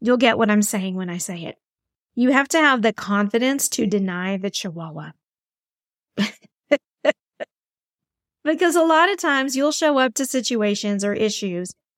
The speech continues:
and you're greeted by this chihuahua staff member. And all they want to do is say, "Well, let me tell you what happened. First, I did this and then they did that. And I said, 'Oh no.' And then da, da, da. And just look at what they,"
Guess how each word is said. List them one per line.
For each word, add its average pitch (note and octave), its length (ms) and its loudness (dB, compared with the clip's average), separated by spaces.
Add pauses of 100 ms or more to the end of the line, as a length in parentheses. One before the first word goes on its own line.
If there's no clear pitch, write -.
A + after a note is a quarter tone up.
(140)
and A#3 380 2
you're B3 220 2
greeted C#4+ 420 -2
by A#3+ 200 2
this A#3 220 0
chihuahua A3 720 0
staff G#3+ 460 0
member. F#3+ 400 -8 (320)
And A3 200 0
all C4+ 200 4
they D4 120 4
want D4 220 4
to C4+ 60 2
do A#3+ 180 2
is A3+ 80 2
say, G#3 160 -2
"Well, F3 240 -4
let A#3 160 2
me E4 180 2
tell D#4+ 220 2
you C#4 180 2
what B3+ 180 2
happened. E3+ 360 -8
First, E4 300 0
I F#3 100 -4
did F#3 220 -8
this D4 200 2
and G3 200 0
then D4 160 2
they G#3+ 120 0
did E3 200 -6
that. B3 220 0
And G3 180 0
I B3 100 0
said, - 260 -2
'Oh D#4+ 120 4
no.' D4 240 4
And G3 180 0
then A#3+ 140 0
da, A#3 180 2
da, D#3+ 180 -4
da. D4 140 4
And G#3+ 140 2
just - 180 -2
look D#4+ 180 2
at - 120 2
what C4 140 -2
they," A3+ 120 -2